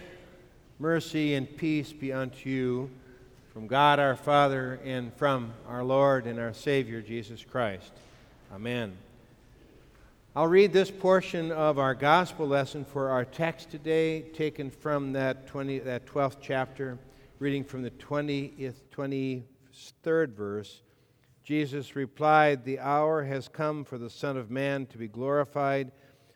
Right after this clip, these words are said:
I tell you the truth, unless a kernel of wheat falls to the ground and dies,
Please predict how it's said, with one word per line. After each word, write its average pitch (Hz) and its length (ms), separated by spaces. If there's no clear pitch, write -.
I 117 120
tell 156 200
you 151 120
the 135 100
truth, 156 380
unless 139 360
a 139 80
kernel 151 540
of 120 160
wheat 139 240
falls 147 460
to 135 80
the 135 80
ground 135 440
and 117 200
dies, 135 640